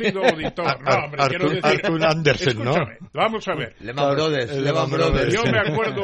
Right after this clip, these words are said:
Speaker 1: un día que, un día hace cuatro o cinco años, después de una junta general de accionistas, cuando Collet era, eh, consejero delegado, no era presidente.
Speaker 3: Antes de ser presidente.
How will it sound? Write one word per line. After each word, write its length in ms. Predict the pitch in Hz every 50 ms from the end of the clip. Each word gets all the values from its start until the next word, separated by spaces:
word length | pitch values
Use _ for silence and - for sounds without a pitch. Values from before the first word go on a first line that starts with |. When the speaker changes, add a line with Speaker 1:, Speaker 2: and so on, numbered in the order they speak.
| 190
Speaker 1:
un 100 | 185 180
día 380 | 170 175 175 170 160 139 139 - 139
que, 400 | - 156 139 139 143 - - -
un 200 | 165 196 196 180
día 260 | 160 165 170 160 135 113
hace 760 | 117 127 123 113 147 143 135 135 135 131 127 127 127 123 -
cuatro 340 | - 165 165 160 165 160
o 40 | 147
cinco 320 | - 151 151 131 - 139 139
años, 320 | 127 110 107 107 104 95 - - - - _ _ _
después 440 | 127 139 135 - - 190 190 185 -
de 60 | 190
una 180 | 180 170 160
junta 360 | 147 - 190 175 156 - 165 147
general 460 | - 165 151 147 143 151 151 151 147
de 80 | 143
accionistas, 720 | 135 127 127 - 135 127 131 156 - - - 113 95 - -
cuando 360 | - 160 139 123 110 120 120
Collet 380 | - 143 131 135 160 170 151 -
era, 340 | 160 165 170 170 170 180 190 - _ _ _ _ _ _ _ _ _ _ _ _ _ _ _
eh, 360 | 131 127 127 127 120 117 113
consejero 560 | - 156 147 135 - 180 160 - 208 202 196 170
delegado, 520 | 156 165 147 123 113 107 117 110 107 113 123
no 120 | 147 175
era 220 | 175 165 156 139 -
presidente. 380 | - 135 - - 110 131 127
Speaker 3:
Antes 80 | 127 151
de 60 | 139
ser 120 | 123 -
presidente. 600 | 113 123 113 - 110 98 87 80 78 - - -